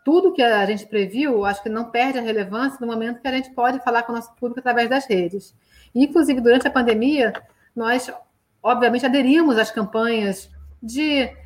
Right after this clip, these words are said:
incentivo e valorização da linha de frente, de, é,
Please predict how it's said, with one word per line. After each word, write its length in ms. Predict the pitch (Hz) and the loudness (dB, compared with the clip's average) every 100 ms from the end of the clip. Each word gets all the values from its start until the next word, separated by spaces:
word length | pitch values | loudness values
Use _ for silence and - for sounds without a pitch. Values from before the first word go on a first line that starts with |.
| - | -10
incentivo 720 | 233 - 226 196 - 240 240 | -8 -4 -4 -4 -4 0 2
e 40 | 220 | 4
valorização 440 | 214 208 208 220 | 4 2 0 0
da 80 | 214 | 0
linha 220 | 202 202 | 0 -2
de 80 | 170 | -4
frente, 800 | - 208 226 214 196 - 214 208 _ _ | -4 0 0 0 -2 -6 -8 -8 _ _
de, 440 | 190 233 277 269 262 - _ | -6 0 2 2 -2 -12 _
é, 240 | 220 220 | 0 0